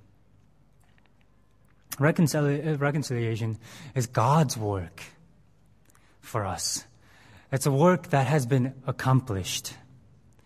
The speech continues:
We don't need to wait until the end of time to, um, uh, for, for the reconciliation, for peace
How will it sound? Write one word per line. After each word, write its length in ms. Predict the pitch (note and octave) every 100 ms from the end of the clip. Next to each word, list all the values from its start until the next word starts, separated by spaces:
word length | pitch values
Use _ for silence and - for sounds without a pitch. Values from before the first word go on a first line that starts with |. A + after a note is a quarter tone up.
| _ - -
We 80 | C#3+
don't 220 | F3+ F3
need 240 | D3+ D#3 -
to 100 | C3
wait 600 | A2+ C3 C#3+ C3 - - - - - - - _ _
until 260 | C3 - D3+
the 140 | C#3+
end 240 | C#3 D3 C3+
of 120 | A#2
time 420 | - C#3 C3 A#2+
to, 320 | - A#2 G#2+ - - - -
um, 320 | B2 A2 D3
uh, 260 | F#3 F3+
for, 200 | C#3+ G3
for 220 | F#3+ E3 D#3
the 180 | C3
reconciliation, 880 | A#2+ C3+ C3+ B2 - G#2+ G#2+ G#2+ A2
for 140 | G#2 A#2+
peace 580 | - - G#3 F3+ -